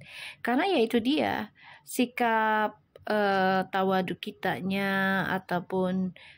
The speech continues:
eh, kita selalu bersedekah gitu ya. Sedekah itu,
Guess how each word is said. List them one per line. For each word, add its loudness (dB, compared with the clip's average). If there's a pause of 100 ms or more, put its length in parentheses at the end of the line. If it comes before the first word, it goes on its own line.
(140)
eh, 0 (100)
kita -4
selalu -2
bersedekah 0
gitu -4
ya. -2
Sedekah -2
itu, -2